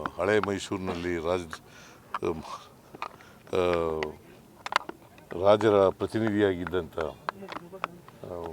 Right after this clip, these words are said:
ಕೆಂಪಾಜಮ್ಮಣ್ಣಿಯವರು ಈ ಕೆರೆಯನ್ನು ಕಟ್ಟಿಸಿದ್ರು. ಅವರು ಅವ್ರ ಒಡವೆಗಳನ್ನೆಲ್ಲ ಮಾರಿ ಸುಮಾರು ನಲವತ್ತೈದು ಲಕ್ಷ ರೂಪಾಯಿಗಳು, ಆ ಕಾಲದಲ್ಲಿ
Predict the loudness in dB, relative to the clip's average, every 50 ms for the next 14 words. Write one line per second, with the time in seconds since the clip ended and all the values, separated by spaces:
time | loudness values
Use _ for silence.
0 | -12 -12 -14 -16 -18 -20 -20 -18 -10 -6 -6 -4 2 2 2 4 4 0 -2 -2
1 | -4 -6 -6 -6 -6 -6 -6 -6 -8 -10 -10 -12 -16 -18 -14 -12 -12 -12 -12 -10
2 | -10 -8 -6 -6 -6 -6 -8 -12 -14 -12 -14 -16 -16 -16 -16 -16 -14 -14 -16 -18
3 | -18 -18 -20 -20 -20 -20 -20 -20 -20 -20 -20 -20 -20 -20 -20 -20 -20 -20 -10 -4
4 | 0 2 4 4 6 6 6 6 6 6 4 2 0 -2 -6 -8 -14 -20 -20 -20
5 | -20 -20 -20 -20 -20 -20 -20 -20 -20 -10 -2 2 4 6 6 6 6 6 6 6
6 | 4 4 4 2 2 2 0 0 0 0 0 0 2 2 2 2 2 -2 -8 -8
7 | -8 -4 -4 -4 -4 -4 -6 -6 -6 -4 -2 -2 -4 -4 -8 -8 -6 -6 -4 -4
8 | -6 -8 -8 -8 -10 -10 -12 -18 -16 -12 -10 -10 -10 -12 -16 -20 -20 -20 -20 -20
9 | -20 -20 -20 -20 -20 -20 -20 -20 -20 -20 -20 -16 -14 -12 -4 -2 0 0 0 0
10 | 0 2 4 4 4 6 8 8 8 8 6 0 0 -2 -4 -10